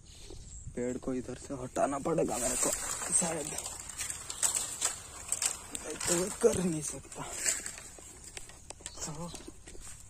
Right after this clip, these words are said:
एक को उठा दिया, फिर ये दूसरा इधर पड़ा हुआ है। तो भाई देख सकते हो ये हमारा खेत है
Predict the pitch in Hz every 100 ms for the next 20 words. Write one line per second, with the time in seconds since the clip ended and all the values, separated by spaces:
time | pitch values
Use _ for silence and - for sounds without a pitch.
0 | 135 135 - 147 135 - 139 151 175 175
1 | - - - - - - - 135 131 123
2 | 131 - 139 135 127 123 131 - 127 123
3 | 120 123 - - - - 139 120 123 120
4 | 165 175 165 - - - 107 117 113 104
5 | 113 120 113 113 123 127 - - 123 123
6 | - 107